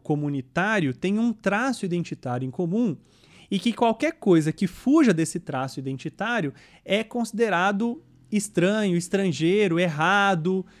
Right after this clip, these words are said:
injusto e não pode entrar nesse processo.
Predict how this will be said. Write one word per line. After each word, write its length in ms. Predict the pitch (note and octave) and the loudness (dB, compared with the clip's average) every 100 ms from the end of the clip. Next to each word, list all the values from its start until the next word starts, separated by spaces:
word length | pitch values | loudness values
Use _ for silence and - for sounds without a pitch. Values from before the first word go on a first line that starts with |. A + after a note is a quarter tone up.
| _ | _
injusto 600 | E3+ F3 C3+ F3+ A3+ - | -2 -2 0 2 2 0
e 20 | E3 | -2
não 260 | F#3+ D4 | 0 -2
pode 640 | - F#3 G#3+ A#3+ A3 D4+ - - | -2 0 0 0 -2 -6 -12 -6
entrar 580 | G3+ A3+ - F3+ G#3+ A#3 | -4 -2 0 2 2 0
nesse 280 | G#3 G3+ - | -2 -4 -8
processo. 600 | G#3 G3+ A#2 A2+ - | -10 -8 -12 -12 -16